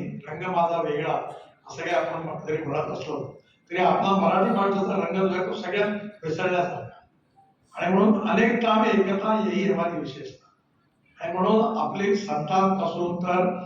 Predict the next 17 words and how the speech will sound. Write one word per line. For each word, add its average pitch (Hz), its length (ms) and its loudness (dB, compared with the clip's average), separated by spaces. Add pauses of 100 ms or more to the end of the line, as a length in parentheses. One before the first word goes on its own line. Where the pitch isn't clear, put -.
(340)
आपल्या 165 460 2
शिवाजी 156 400 -2
महाराजांपर्यंत, 151 760 -4 (160)
थोर 156 180 -6
पुरुषांपर्यंत - 1500 -10
आणि 190 160 2
आपल्या 196 360 4
महाराष्ट्राला 190 840 2
टाटांपासून 196 680 -2 (920)
मिळालेली 190 600 2
उद्यमशीलतेची 190 1000 2
जी 190 160 0
भेट 147 260 -2
आहे - 160 -8 (540)
ती 175 80 -4
आता 190 300 4
अगदी 190 340 2